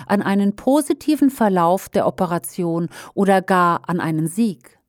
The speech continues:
Trotzdem behaupteten sie alle öffentlich das Gegenteil", Zitat Ende. Weil die Befragten davon ausgingen, dass ihre Aussagen nicht an die Öffentlichkeit gelangen, sprachen sie offen.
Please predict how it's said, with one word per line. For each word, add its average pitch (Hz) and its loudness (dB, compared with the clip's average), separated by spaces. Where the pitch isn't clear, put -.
Trotzdem - 0
behaupteten 175 -2
sie 165 -6
alle 247 2
öffentlich 190 -4
das 190 -4
Gegenteil", 135 -6
Zitat 127 -14
Ende. - -18
Weil 233 4
die 247 2
Befragten 240 2
davon 208 0
ausgingen, 185 0
dass 175 -4
ihre 170 -4
Aussagen 175 -2
nicht 214 -2
an 165 -4
die - 0
Öffentlichkeit 196 -2
gelangen, 170 -2
sprachen 170 -2
sie 185 -4
offen. - -6